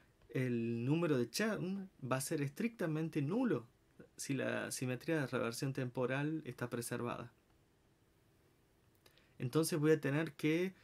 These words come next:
buscarme otro invariante topológico, darme cuenta de otra forma de caracterizar esta fase.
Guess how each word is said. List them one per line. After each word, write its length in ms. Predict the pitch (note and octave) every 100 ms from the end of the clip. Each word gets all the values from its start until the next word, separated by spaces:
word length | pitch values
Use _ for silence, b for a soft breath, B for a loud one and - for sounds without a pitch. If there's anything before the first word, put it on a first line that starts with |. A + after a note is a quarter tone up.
| b b
buscarme 460 | B2+ - G#3 F#3 D3+
otro 320 | E3+ F#3 F3+
invariante 480 | D#3 D3 D#3+ E3 D#3
topológico, 800 | C#3+ D#3 D#3+ E3 D3 F3 D3 C3
darme 320 | C#3+ E3+ D3+
cuenta 600 | - G3+ E3+ C#3+ C#3 E3 b b -
de 240 | A2 A#2 A#2+
otra 320 | E3+ - D3+
forma 440 | - F#3 C#3 C3
de 140 | A#2+ A2+
caracterizar 800 | A2 A#2+ - B2 B2 C3+ C3+ C3+
esta 240 | - A#2 A#2+
fase. 380 | G#2 - -